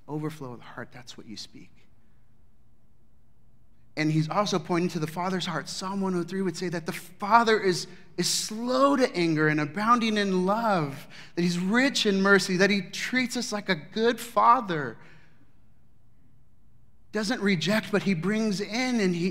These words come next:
and he enfolds us into himself. So be slow to anger. He never says, "Don't be angry."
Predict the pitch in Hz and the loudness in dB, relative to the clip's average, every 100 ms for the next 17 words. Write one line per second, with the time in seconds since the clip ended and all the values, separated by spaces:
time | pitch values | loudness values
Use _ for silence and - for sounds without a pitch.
0 | 180 185 185 185 175 - 208 233 240 202 | -2 -2 0 0 0 -4 -2 0 0 -2
1 | 196 - 160 156 156 147 135 - 139 131 | -4 -4 -6 -6 -6 -8 -10 -10 -12 -14
2 | - - - - - - - 185 190 - | -18 -20 -20 -20 -20 -20 -14 -8 -6 -6
3 | - 190 202 214 208 185 151 113 113 101 | -8 -8 -6 -4 -4 -4 -6 -10 -12 -12
4 | 90 - - - - - - - - - | -16 -18 -20 -20 -20 -20 -20 -20 -20 -20
5 | - - - - - - - - 175 196 | -20 -20 -20 -20 -20 -20 -20 -18 -10 -6
6 | 202 196 185 143 - - 165 160 143 156 | -6 -2 -4 -4 -10 -6 -4 -4 -6 -2
7 | 156 143 104 90 - | -2 -2 -6 -12 -14